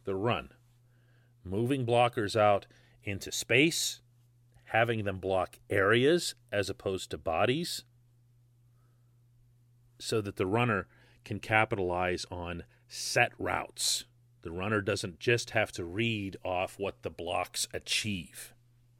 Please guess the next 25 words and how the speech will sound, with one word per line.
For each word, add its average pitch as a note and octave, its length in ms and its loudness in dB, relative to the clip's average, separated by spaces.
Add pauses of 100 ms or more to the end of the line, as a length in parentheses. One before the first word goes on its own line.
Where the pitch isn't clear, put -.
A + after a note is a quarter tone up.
(1160)
It's C#3+ 200 -2
different, G2+ 580 0 (1120)
but A#2+ 140 6
I'm A#2+ 160 6
also B2+ 360 6
told G2+ 500 4 (220)
in F#2+ 340 -4
no A#2+ 240 6
uncertain G2+ 480 0
terms F2+ 480 -4 (380)
that F#2+ 120 -2
it's - 160 -4
not G2+ 220 2
something F2 500 -4 (300)
that's - 180 -6
difficult F#2 720 2 (800)
for - 200 -6
young F#2+ 320 0
players F2 500 0 (360)
to - 100 -10
pick - 240 -4
up, D#2 200 -4 (1600)
meaning A2 360 0 (200)
very G#2+ 400 8
specifically E2 800 -2